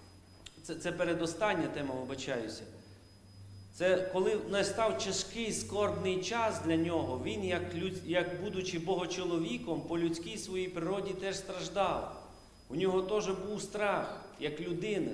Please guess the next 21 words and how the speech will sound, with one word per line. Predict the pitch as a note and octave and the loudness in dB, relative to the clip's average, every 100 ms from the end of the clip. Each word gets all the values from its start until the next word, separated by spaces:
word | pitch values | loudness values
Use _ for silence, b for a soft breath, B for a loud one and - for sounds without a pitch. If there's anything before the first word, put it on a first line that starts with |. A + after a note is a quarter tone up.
| - - - - - - - - - - - - - - | -4 -12 -16 -20 -20 -20 -20 -20 -20 -20 -20 -20 -20 -12
І | A#2 B2+ C3 B2+ B2+ - - | -6 -2 0 -2 -4 -10 -6
він | D3+ G#3+ | -4 -2
показує | - G3+ A#3+ A#3+ - F#3+ F#3 | -2 -2 2 2 2 2 0
приклад, | F#3+ A#3 A3+ F#3 | 0 -2 2 0
що | - F3+ E3 | 2 -2 -4
коли | E3 F#3+ G#3+ | -2 0 0
дуже | E3 A#3+ G3 | -2 -2 -2
важкий | F#3+ F#3 - A3 F#3+ | 0 -2 -2 -4 -4
час, | - G#3+ A3 G#3 - - - | -2 0 2 0 -4 -8 -10
пр-, | - D#3+ - - | -10 -10 -10 -8
дуже | F#3+ G#3+ F3 C3+ | -4 -2 0 0
важкий, | B2+ - - A#2+ A2 - - - - - - - | -2 -6 -8 -8 -8 -10 -16 -14 -14 -14 -18 -6
то | C#3+ C#3+ - - - - - - - | 2 2 2 -4 -8 -16 -20 -12 -4
найбільшою | D#3 D#3 F3 A3 G#3 - E3 D#3+ D#3 D#3 - - - - C#3+ | -2 -2 -2 -2 -2 0 2 4 2 0 -6 -12 -16 -14 -4
методом | E3+ A3 - D3+ D#3 D3 | 0 0 0 -2 -2 0
боротьби | D#3+ D#3+ D#3 G3+ F3+ | 0 2 -2 -2 -2
з | - | -2
цим | G3+ A3 G3+ | -4 -4 -4
це | - F3 | -4 -2
є | E3 | 0
молитва. | D3+ D#3+ E3 D#3+ - | -2 0 -2 -2 -10